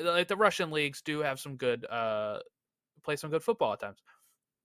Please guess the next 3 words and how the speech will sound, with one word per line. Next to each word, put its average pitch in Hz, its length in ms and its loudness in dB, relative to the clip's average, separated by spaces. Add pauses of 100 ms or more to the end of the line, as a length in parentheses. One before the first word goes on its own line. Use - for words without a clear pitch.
(960)
What 175 240 4
worries 214 500 6
me 156 440 -4